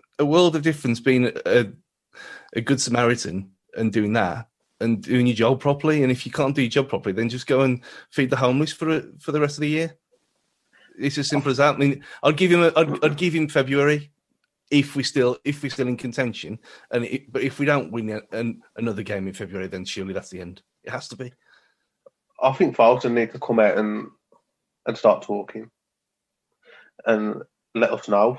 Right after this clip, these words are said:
Speaker 2: sort of what they're thinking, what their plans are. Are they happy? Are they not? If they were to say, it, <sighs> "We're backing Nuno until the end of the season regardless," then I think it would stop a lot of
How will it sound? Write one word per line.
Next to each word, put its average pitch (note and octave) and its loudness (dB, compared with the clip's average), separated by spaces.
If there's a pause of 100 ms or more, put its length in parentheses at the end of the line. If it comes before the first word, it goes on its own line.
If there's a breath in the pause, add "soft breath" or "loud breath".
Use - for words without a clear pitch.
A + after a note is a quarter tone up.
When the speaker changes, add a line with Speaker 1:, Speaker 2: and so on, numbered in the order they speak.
Speaker 2:
sort A#2+ 2
of G#2+ -2 (460)
what A2+ 0
they're C3 2
thinking, A#2 -6
what C3 -4
their C3+ 2
plans G#2+ 0
are. B2+ 0 (240)
Are A#2 4
they B2 6
happy? B2 0 (180)
Are A#2 4
they A2+ 2
not? A#2 4 (1120 loud breath)
If - 0
they G#3+ 6
were G#3 8
to E3 0
say, C#3+ 6 (540)
it, C3+ -8 (140)
<sighs> - -14
"We're D3 4
backing D3 4
Nuno C3 6 (560)
until B2 2
the B2+ 6
end B2 2
of A2+ 2
the A2 -2
season B2+ 0
regardless," A2 2 (500 soft breath)
then B2+ 2
I B2+ 4
think B2 -2 (120)
it B2 -2
would B2 -4
stop - 0
a A#2 4
lot A2+ 4
of A2 0